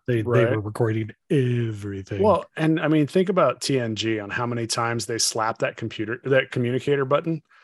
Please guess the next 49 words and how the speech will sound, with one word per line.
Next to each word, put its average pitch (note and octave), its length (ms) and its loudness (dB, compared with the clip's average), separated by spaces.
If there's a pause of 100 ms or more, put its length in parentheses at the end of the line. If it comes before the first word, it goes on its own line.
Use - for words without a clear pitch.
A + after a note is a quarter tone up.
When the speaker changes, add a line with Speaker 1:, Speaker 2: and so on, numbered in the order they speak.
(300)
Speaker 2:
Can D#3 140 4
you F3+ 80 10
imagine C3+ 420 4
Speaker 1:
<laughs> B2 80 0
Speaker 2:
having C3+ 160 2
to A2+ 80 -2
slap A#2+ 400 -2
your A#2+ 80 0
belly G#2+ 400 -2
every A2 160 -4
time A2+ 160 -4
you A2+ 60 6
wanna - 160 2
talk C3 260 4
to - 80 6
somebody? C#3+ 480 4 (160)
Speaker 1:
<laughs> - 160 -10
Speaker 2:
Ugh. D#3+ 240 4 (800)
Gosh. B2 340 0 (260)
Speaker 1:
<laughs> - 280 -10
They D3 160 8
had B2 100 4
to C3 80 6
move B2+ 240 6
it B2 140 2
just A#2+ 200 0
'cause A#2+ 300 4 (680)
when C#3 200 4
dealing B2+ 280 6
with, B2 120 2 (140)
<laughs> D#3+ 240 2
with C3 500 -2
other A#2+ 260 -2
races, A2+ 600 -2 (560)
they C#3 320 2
just, A#2+ 300 0 (320)
too F3 120 6
many C#3+ 200 6
of A#2+ 80 4
'em A#2 100 2
found A#2+ 240 2
it B2 80 -2
very A2+ 340 0
uncomfortable. A2 680 -4
So A#2 260 -2
they - 240 -2
had - 80 -6
to A2 140 0
Speaker 2:
Right. B2 180 0